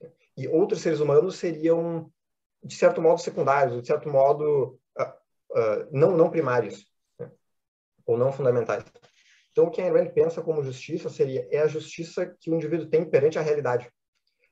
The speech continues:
que seria quando alguma coisa, ah, que o indivíduo julga pela sua mente independente,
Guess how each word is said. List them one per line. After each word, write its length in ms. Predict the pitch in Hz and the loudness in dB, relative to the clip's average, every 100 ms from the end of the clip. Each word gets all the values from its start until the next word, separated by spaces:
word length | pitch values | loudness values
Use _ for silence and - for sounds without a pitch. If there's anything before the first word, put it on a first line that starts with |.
| _ - 131 _ _ | _ -20 -20 _ _
que 80 | - | -16
seria 340 | 127 147 139 135 | -2 0 2 0
quando 380 | - 165 220 | 2 2 4
alguma 360 | 185 156 165 160 | 2 2 0 0
coisa, 640 | - 143 143 131 113 95 - _ | 4 2 2 -2 -4 -4 -8 _
ah, 720 | 113 104 101 101 98 101 101 - _ | -4 -2 -2 -4 -4 -6 -12 -18 _
que 140 | 147 | -4
o 20 | |
indivíduo 480 | 143 131 156 165 160 | -2 -2 -4 -2 -4
julga 560 | 127 135 165 131 - - - | -2 -2 -2 0 0 -2 0
pela 140 | 127 | 2
sua 140 | - | 4
mente 360 | 127 139 143 - 135 | 2 2 -2 -8 -4
independente, 680 | 131 139 123 120 120 - | -2 0 2 2 -2 -8